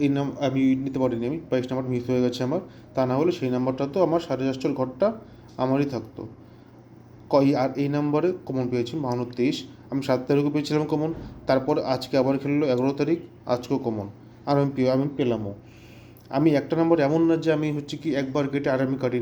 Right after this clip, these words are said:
না, দুদিন পর পর আমি সেই নাম্বারটা আমি আবার টার্গেটের নাম্বার আমি আবার ধরি, কারণ সেটাতে খেলার চান্স আবার ম্যাক্সিমাম থাকে। এবার এর মধ্যে এই সাত তারিখ থেকে এগারো তারিখের মধ্যে, এর মধ্যে বাহান্ন চব্বিশ খেলেছে, বাহান্ন পঁচিশ খেলেছে, বাহান্ন ছাব্বিশ খেলেছে, দেখে, দেখে নেবে রেজাল্টটা। খেলে সম্ভবত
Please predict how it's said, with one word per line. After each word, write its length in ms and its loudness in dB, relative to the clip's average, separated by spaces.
না, 60 -6
দুদিন 240 0
পর 120 -2
পর 120 -6
আমি 120 -4
সেই 100 -2
নাম্বারটা 280 0
আমি 160 0
আবার 160 2
টার্গেটের 440 0
নাম্বার 160 0
আমি 80 -2
আবার 200 2
ধরি, 200 -2
কারণ 200 2
সেটাতে 240 -2
খেলার 200 0
চান্স 200 -4
আবার 180 0
ম্যাক্সিমাম 360 -2
থাকে। 200 -8
এবার 200 4
এর 100 8
মধ্যে 380 2
এই 120 -4
সাত 180 -4
তারিখ 180 -2
থেকে 140 2
এগারো 180 -2
তারিখের 300 4
মধ্যে, 180 2
এর 120 0
মধ্যে 200 0
বাহান্ন 240 0
চব্বিশ 240 -2
খেলেছে, 260 -2
বাহান্ন 240 0
পঁচিশ 280 -4
খেলেছে, 300 0
বাহান্ন 240 2
ছাব্বিশ 280 0
খেলেছে, 220 4
দেখে, 160 6
দেখে 180 2
নেবে 180 2
রেজাল্টটা। 320 -2
খেলে 220 0
সম্ভবত 260 0